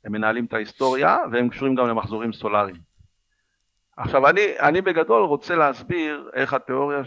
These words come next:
הביולוגיה, זה נקרא היום הדיב-, הענף שדיברתי עליו, קרונוביולוגיה, כן?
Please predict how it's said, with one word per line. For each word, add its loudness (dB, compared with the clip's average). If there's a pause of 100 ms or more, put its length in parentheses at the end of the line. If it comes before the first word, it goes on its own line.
הביולוגיה, -2 (480)
זה -10
נקרא 0
היום 0
הדיב-, -2
הענף 4
שדיברתי 0
עליו, 2
קרונוביולוגיה, 0
כן? -8